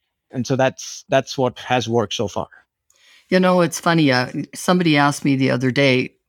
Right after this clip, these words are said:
Speaker 2: "What is it that you have done that you've, that you really did notice there was a real change in your business?" And I realized for me that it was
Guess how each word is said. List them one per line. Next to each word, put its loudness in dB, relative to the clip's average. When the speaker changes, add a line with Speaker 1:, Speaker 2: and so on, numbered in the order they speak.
Speaker 2:
"What -2
is 0
it -2
that -6
you 2
have -4
done 2
that -4
you've, 0
that 2
you 2
really 2
did 0
notice -2
there 2
was -2
a -2
real 0
change 0
in 0
your -2
business?" -4
And 0
I 2
realized 0
for -4
me 0
that 0
it 0
was -4